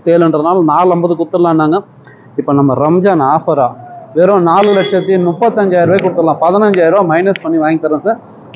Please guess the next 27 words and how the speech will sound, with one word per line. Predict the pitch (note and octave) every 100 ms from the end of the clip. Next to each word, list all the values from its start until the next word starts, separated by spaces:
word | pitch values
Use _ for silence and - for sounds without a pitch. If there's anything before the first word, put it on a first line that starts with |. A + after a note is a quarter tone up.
| E3
இந்த | G#3 G#3
வண்டிக்கு | F#3 F#3+ G#3 F3
லோன் | F3 F3
பார்த்தீங்கன்னாக்கா, | D#3 C#3+ D3 C#3+ D#3+ C#3+
நாலு | D3+ D3
லட்ச | C#3+
ரூபா | D#3 C#3
தாராளமா | C3 C#3+ D3 D3+
கிடைக்கும். | C3+ C#3+ D#3
இதுக்கு | E3+ G3 E3+
ஒரு |
ஐம்பது | C#3+ C#3+
ரூபா | D3+ D3+
ரெடி | D#3+ E3+
பண்ணிங்க, | D#3 D#3+ - - - - -
மீதி | G3+ G#3+ E3
லோன் | E3 D#3
ஆப்ஷன் | C#3 D3+
பண்ணிக்கலாம் | C#3 C#3 B2+ B2+ - - - - - -
சார். | F3+
அதே | E3 G#3+
மாதிரி | G#3 F3
நிறைய | F3 F#3
பேர் | G3 E3+
லோன் | F3+ G3+ F#3
கேட்குறீங்க. | F3+ F3 E3+ F3+ A#3 - C#3+ D#3
லோன் | G#3